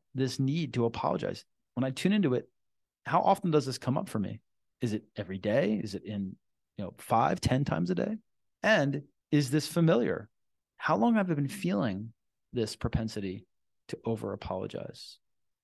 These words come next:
So those are some frameworks for you, no matter what side of the spectrum you are, or if you're somewhere in the middle with your usage of apologies and your relationship to the apology. And I hope the episode was helpful in taking a new look at how you employ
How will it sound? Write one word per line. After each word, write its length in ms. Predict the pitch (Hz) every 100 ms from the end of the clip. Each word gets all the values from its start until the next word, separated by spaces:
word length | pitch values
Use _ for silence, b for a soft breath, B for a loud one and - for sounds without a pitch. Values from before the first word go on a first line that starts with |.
| _
So 100 | -
those 220 | 165 202
are 80 | 196
some 180 | 190 175
frameworks 480 | 170 170 170 160 -
for 140 | 151
you, 480 | 151 170 175 190 185 -
no 120 | 139
matter 280 | 139 135 127
what 320 | 131 156 -
side 260 | - 147 143
of 80 |
the 60 | 131
spectrum 560 | - - 143 - 143 139
you 160 | 139
are, 460 | 139 131 143 147 113
or 100 | 107
if 80 | 107
you're 80 |
somewhere 340 | 107 - 131 117
in 60 |
the 80 | 110
middle 260 | 113 120 120
with 160 | 113
your 80 | 110
usage 380 | 107 107 117 110
of 80 | 104
apologies 600 | 101 - 110 113 113 107
and 80 | 104
your 100 | 98
relationship 760 | 104 107 120 - 117 117 -
to 380 | - 110 101 98 -
the 80 | 104
apology. 640 | - 117 113 113 113 120 - _ -
And 100 | 120
I 60 |
hope 220 | 117 156
the 100 | 143
episode 560 | 131 131 - 131 120 117 B B B B
was 160 | 123 120
helpful 540 | 135 135 156 160 165 B B B B
in 80 | 131
taking 380 | 127 139 131 120
a 60 | 117
new 240 | 139 156
look 360 | 160 135 - - _ _ _ _ _
at 120 | 131
how 420 | - - 151 147
you 320 | 127 107 101 -
employ 600 | 120 - 104 95 92